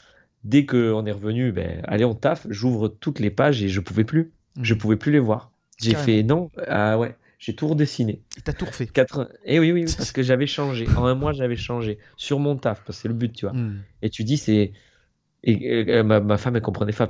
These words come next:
Speaker 1: fait, « Mais non, tu vas
Speaker 2: Mhm.
Speaker 1: pas refaire le tome, putain. »
Speaker 2: <laughs>
Speaker 1: Euh, et tu fais, « Non, je peux plus. Je... Mon œil le voit là. Je... Oui, je sais, les gens, quand je montrais, ils font, mais non, mais il est bien. Il, il est dans la continuité du quatorze.
Speaker 2: Mhm.
Speaker 1: Petite progression. » Tu fais, « Ouais, mais non. Non, là, il y a des trucs,
Speaker 2: Mhm.
Speaker 1: je vois, euh, je peux plus. »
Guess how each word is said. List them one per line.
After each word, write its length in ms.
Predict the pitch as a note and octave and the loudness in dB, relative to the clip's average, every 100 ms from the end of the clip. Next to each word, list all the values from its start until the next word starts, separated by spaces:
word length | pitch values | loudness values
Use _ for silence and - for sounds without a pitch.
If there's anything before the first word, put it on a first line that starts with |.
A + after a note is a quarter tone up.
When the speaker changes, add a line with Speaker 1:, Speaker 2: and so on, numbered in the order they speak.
| - | -2
Speaker 1:
fait, « 40 | G2 | 0
Mais 140 | A#2+ | 4
non, 200 | D#3+ C#3+ - D3 | 4 0 -8 -8
tu 60 | |
vas 60 | A2+ | -4
Speaker 2:
Mhm. 20 | |
Speaker 1:
pas 80 | A#2 | 0
refaire 300 | C#3+ C3+ C3 | 0 2 2
le 80 | D3 | 4
tome, 220 | C#4 A3+ | 2 0
putain. » 300 | A#3+ E4 C4 - | -2 -4 -6 -10
Speaker 2:
<laughs> 420 | - C#3 - - | -16 -18 -20 2
Speaker 1:
Euh, 200 | B2 A#2+ - | 4 4 0
et 140 | A2+ | -4
tu 140 | - | -6
fais, « 260 | A2+ A#2 A2 A2+ | -6 -2 -2 -2
Non, 100 | D#3 | -4
je 120 | B2+ | -2
peux 120 | B2+ | -6
plus. 280 | C3 D3+ - _ | -2 -4 -4 _
Je... 340 | A2+ A#2 A2+ A2 | 0 4 4 4
Mon 260 | A2+ B2 | 2 4
œil 100 | D#3+ | 4
le 140 | D3 C#3 | 4 0
voit 180 | C3 | 0
là. 140 | A2+ G2 | 0 -2
Je... 160 | G#2 | -4
Oui, 320 | G2+ A2 E3+ D3+ | -4 -2 -2 -2
je 160 | A2+ | -6
sais, 260 | G#2+ A#2 B2 | -6 -2 0
les 140 | A2 | 0
gens, 260 | G#2 A2+ A2+ | 0 0 0
quand 140 | A2+ | -2
je 80 | G2+ | -4
montrais, 220 | G2 F#2+ | -2 0
ils 40 | A#2 | 0
font, 80 | F#2+ | -2
mais 120 | A#2 | 0
non, 180 | D#3 C#3 | 2 2
mais 120 | F#2+ | 2
il 80 | G#2+ | 2
est 60 | |
bien. 300 | A2+ D3 D3+ | 2 2 2
Il, 160 | G2+ F#2 - - - | -2 -6 -12 -18 -2
il 160 | G#2 G#2 | 2 4
est 60 | G2+ | 4
dans 100 | G2+ | 2
la 80 | |
continuité 460 | G2+ G#2 - F#2+ G#2 | 0 -2 -2 -4 -2
du 140 | F#2 F2+ | -4 -2
quatorze. 640 | F#2 F#2 C3 C3 C3+ A#2+ | -4 4 6 6 6 2
Speaker 2:
Mhm. 200 | A#2+ A2 - A2 - | 0 0 -4 -16 -10
Speaker 1:
Petite 300 | - G#2+ G2+ | 0 0 0
progression. » 480 | - G2+ F#2+ G#2 D3 | -2 -4 0 0 0
Tu 100 | C#3+ | 2
fais, « 40 | G#2 | 4
Ouais, 180 | A#2 D3+ | 4 4
mais 120 | A#2+ | 2
non. 200 | C#3 D#3 - _ _ - | 0 -2 -10 _ _ -2
Non, 160 | B2+ | 0
là, 140 | B2+ A#2 | 2 2
il 80 | G#2 | 0
y 40 | |
a 40 | |
des 160 | G2+ G#2 | 0 -2
trucs, 240 | A#2+ E3 | 0 0
Speaker 2:
Mhm. 40 | D#3 | 0
Speaker 1:
je 120 | A2 | -2
vois, 480 | G2+ G#2 A#2+ D#3 D#3 | -2 2 2 2 2
euh, 180 | G#2 G2+ | 2 2
je 140 | G#2 | -2
peux 180 | G#2 A2 | -4 -4
plus. » 400 | - F3+ G#3 | 0 2 2